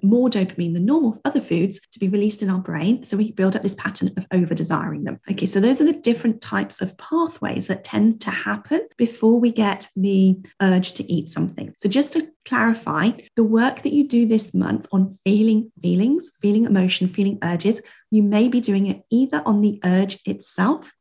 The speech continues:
or you may want to be doing it on the emotion that happens before you have the thought and the urge. Or both are equally useful and valuable and count, validate, you know,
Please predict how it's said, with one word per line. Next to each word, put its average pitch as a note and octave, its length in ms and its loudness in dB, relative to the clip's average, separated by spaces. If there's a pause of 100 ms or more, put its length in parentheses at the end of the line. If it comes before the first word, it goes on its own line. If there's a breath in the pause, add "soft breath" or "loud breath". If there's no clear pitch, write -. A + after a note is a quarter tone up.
or A3 300 2
you A#3 120 6
may A3 160 4
want G3+ 180 -2
to - 60 -12
be G#3+ 80 0
doing G3 300 0
it - 180 -4 (100)
on F#3+ 240 2
the G3 300 -2
emotion G3 760 2 (180 soft breath)
that - 80 -2
happens G3 480 -2
before A3+ 440 0
you G3 140 2
have F3+ 260 -4
the F3+ 80 -8
thought - 400 -4
and F3 120 0
the - 120 -6
urge. - 320 -6 (160)
Or A#3+ 300 2
both A#3+ 540 2
are G3 360 0 (120)
equally G#3 600 0
useful A3+ 600 -2
and F3+ 120 2
valuable G3+ 680 0 (100)
and F#3 340 2 (220)
count, - 420 -6 (140)
validate, E3+ 480 -2 (180)
you F#3+ 120 0
know, - 200 -2